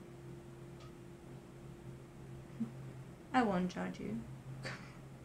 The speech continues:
But the, the thing is that you, that you can have the same base, the same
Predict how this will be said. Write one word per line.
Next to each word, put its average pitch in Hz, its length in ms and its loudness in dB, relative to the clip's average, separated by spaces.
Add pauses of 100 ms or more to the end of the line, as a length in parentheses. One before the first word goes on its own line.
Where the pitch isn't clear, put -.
(1800)
But 202 300 10 (180)
the, 214 200 8 (140)
the 214 80 4
thing 202 360 4
is 196 220 2
that 190 160 2
you, 180 280 4 (680)
that 208 120 2
you 208 160 2
can 214 200 4
have 202 300 6 (140)
the 208 80 2
same 202 480 0
base, - 640 0 (1300)
the 226 100 4
same 208 440 4